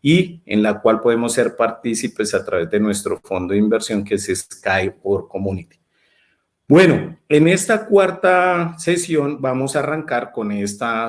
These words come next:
ima-, con esta imagen que les estoy mostrando y les voy alternando directamente con todo lo que vemos en nuestra página oficial o en nuestro back office.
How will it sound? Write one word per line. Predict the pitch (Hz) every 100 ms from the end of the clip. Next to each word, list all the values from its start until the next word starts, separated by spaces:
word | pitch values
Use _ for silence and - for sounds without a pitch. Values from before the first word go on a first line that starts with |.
| 110
ima-, | 104 104 135 135
con | 107 101
esta | 104 123
imagen | 123 123 123
que | 117
les | 110 104
estoy | 98 -
mostrando | 104 113 135 165 156
y |
les | 113 104
voy | 104
alternando | 113 113 135 127 139 117 110 117 - _ _
directamente | 131 120 113 127 127 120 120 117
con | 123 104
todo | 104 104
lo | 113 120
que | 139
vemos | 131 113 120 - _ _ _
en | 120 127
nuestra | 127 123 120 120 110 101 101
página | 117 117 135 123 123 120
oficial | 113 113 131 127 127 117
o | 113
en | 107
nuestro | 101 - 92
back | 92 -
office. | 139 139 -